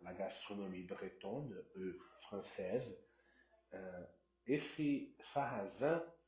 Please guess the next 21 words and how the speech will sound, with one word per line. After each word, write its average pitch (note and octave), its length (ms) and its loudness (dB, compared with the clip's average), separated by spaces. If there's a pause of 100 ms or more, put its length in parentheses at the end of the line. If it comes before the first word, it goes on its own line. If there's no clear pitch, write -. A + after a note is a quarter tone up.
(120)
est D3 200 6
une E3+ 300 4
plante B2 500 2
de A2+ 140 0
la A#2 160 4
famille A#2 720 2
de A2 160 2
Polygonaceae, B2+ 1200 2 (960)
cultivée C#3 800 4
pour A3 220 6
ses - 280 2
graines A#2+ 720 6
avec C3 420 2
lesquelles D#3 580 6
on G#3 180 8
fait B2+ 400 0
de C#3+ 120 6
la C#3 140 2
farine A2+ 500 0
de - 80 -12
sarrasin. C3+ 600 -4